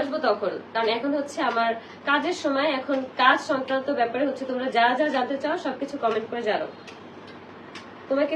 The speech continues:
খুব ভালোবাসি, তুমি এগিয়ে যাও। Thank you আপু, আপু তুমি অনেক কিউট, thank you।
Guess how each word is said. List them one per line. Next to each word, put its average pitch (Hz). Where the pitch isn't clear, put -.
খুব 302
ভালোবাসি, 226
তুমি 262
এগিয়ে 254
যাও। 175
Thank 302
you 349
আপু, -
আপু 247
তুমি 294
অনেক 277
কিউট, 269
thank 285
you। 277